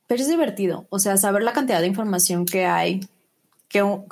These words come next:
sea, que yo obtengo de behaviors, de cómo la gente utiliza un videojuego, eh, cómo reacciona, eh, sacar estadísticas, hacer el data mining de toda esa información es increíble, o sea. <laughs>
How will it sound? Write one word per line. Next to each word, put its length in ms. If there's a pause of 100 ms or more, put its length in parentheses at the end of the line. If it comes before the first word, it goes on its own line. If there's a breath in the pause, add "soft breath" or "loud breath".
sea, 200
que 220
yo 480
obtengo 580
de 180
behaviors, 1000 (380 loud breath)
de 540 (200)
cómo 600
la 280
gente 520
utiliza 440
un 60
videojuego, 800 (1300 loud breath)
eh, 320
cómo 160
reacciona, 1040 (140)
eh, 520
sacar 400
estadísticas, 680
hacer 200
el 140
data 200
mining 440
de 80
toda 200
esa 120
información 600
es 320
increíble, 580 (100)
o 100
sea. 220
<laughs> 300